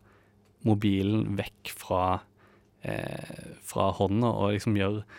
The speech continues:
på en måte en del av deg til, eh, maskinen da.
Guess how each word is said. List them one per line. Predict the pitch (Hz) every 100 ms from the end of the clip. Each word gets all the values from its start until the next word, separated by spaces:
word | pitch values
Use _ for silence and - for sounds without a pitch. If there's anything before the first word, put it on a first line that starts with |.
| - - _ _
på | 107
en | 95
måte | - -
en | 107
del | 98 87 92
av | 101
deg | 101 92
til, | - 98 95 95 - - - -
eh, | 147 - - - 139 - - - - - - - _ -
maskinen | 107 98 110 107 143
da. | 107